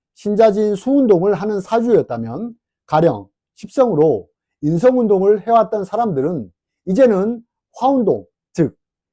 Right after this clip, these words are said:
식상의 운동으로 흐름이 바뀌게 되는 것이죠. 즉 이제는 생각보다는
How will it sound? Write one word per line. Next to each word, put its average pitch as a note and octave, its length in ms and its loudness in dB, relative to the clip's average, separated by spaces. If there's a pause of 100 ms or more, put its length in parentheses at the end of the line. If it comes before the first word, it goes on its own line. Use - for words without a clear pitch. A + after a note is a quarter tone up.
(120)
식상의 C#4 480 -2
운동으로 G3 720 2
흐름이 A3 500 -2 (280)
바뀌게 G#3 340 -6
되는 A3 200 0
것이죠. - 360 -10 (800)
즉 F3+ 240 2
이제는 F3 760 2
생각보다는 G3+ 1000 0